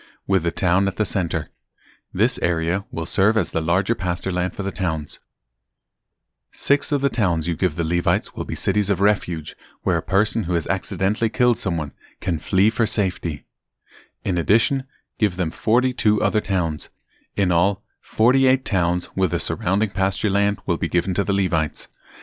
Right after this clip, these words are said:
These towns will come from the property of the people of Israel. The larger tribes will give more towns to the Levites, while the smaller tribes will give fewer. Each tribe will give property in proportion to the size of its land."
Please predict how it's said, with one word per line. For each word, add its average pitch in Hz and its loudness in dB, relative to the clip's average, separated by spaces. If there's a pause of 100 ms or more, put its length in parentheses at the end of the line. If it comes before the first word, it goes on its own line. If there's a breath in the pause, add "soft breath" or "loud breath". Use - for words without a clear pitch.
(160 loud breath)
These 98 2
towns 80 -2 (220 soft breath)
will 80 -4
come 101 0
from 87 0
the 80 -2
property 117 0
of 92 -2
the 82 -2
people 107 -2
of 104 -2
Israel. 85 -4 (420 loud breath)
The 87 -4
larger 110 2
tribes 80 -6
will 90 -2
give 90 -4
more 107 4
towns 85 0
to 90 -2
the 90 -4
Levites, 82 -4 (320 loud breath)
while 87 2
the 80 -4
smaller 82 0
tribes 95 -2
will 95 -2
give 107 0
fewer. 87 0 (600 loud breath)
Each 120 2
tribe 80 -2
will 82 2
give 80 -4
property 101 0
in 90 -4
proportion 98 -2
to 90 0
the 78 -4
size 85 -2
of 82 -4
its - -2
land." 82 -2